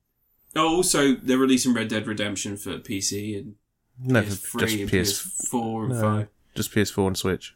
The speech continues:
Speaker 1: Oh, okay, P S four and Switch. No, there's a P S five version as well.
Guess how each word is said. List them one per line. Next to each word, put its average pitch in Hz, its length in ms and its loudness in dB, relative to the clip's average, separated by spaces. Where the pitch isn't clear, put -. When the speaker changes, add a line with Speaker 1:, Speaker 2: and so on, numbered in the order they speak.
Speaker 1:
Oh, 127 300 4
okay, 120 240 0
P 120 140 0
S 117 100 -2
four 117 140 -6
and 110 100 -4
Switch. - 180 -8
No, 208 220 0
there's 214 180 2
a 196 60 -4
P 226 120 0
S 202 100 0
five 190 200 2
version 120 280 -2
as 110 100 -8
well. 98 240 -2